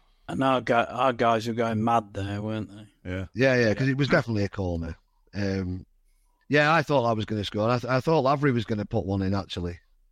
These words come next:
Speaker 3: towards the end. He, he, he sort of, he shot, he had a shot, didn't he? And the keeper just
Speaker 2: He sh-, he should have really have
Speaker 3: Relative-
Speaker 2: laid that off, he should have laid that off to Rhodes as well. It's becoming
Speaker 3: Yeah.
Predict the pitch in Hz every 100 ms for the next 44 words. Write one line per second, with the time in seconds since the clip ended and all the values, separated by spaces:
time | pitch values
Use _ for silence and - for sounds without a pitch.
0 | - 104 101 98 98 98 98 95 110 104
1 | 104 - 135 104 98 104 101 - 127 95
2 | _ _ _ 110 120 101 - 92 92 95
3 | 92 92 - 92 - 85 85 - - _
4 | _ _ 131 - - - - 120 151 127
5 | 131 131 123 127 117 - 95 113 - 117
6 | - 131 127 123 113 - 110 - 107 113
7 | 110 - 98 117 107 104 - - 110 -
8 | 123 113 104 82